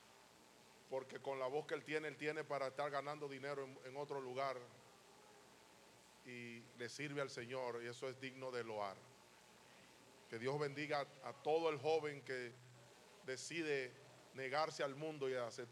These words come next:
a hacer, a atreverse a hacer la voluntad de Dios, aunque eso les represente muchas cosas que aparentemente sean negativas, pero que al final redundan en bendiciones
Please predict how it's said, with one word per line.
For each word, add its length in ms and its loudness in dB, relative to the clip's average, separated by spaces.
a 60 0
hacer, 240 -2
a 80 4
atreverse 640 4
a 20 4
hacer 260 0
la 80 4
voluntad 440 4
de 140 2
Dios, 380 0
aunque 400 6
eso 200 6
les 160 6
represente 680 4
muchas 380 0
cosas 520 0
que 80 4
aparentemente 1120 4
sean 300 6
negativas, 720 0
pero 220 2
que 80 6
al 120 8
final 440 2
redundan 680 0
en 320 0
bendiciones 920 2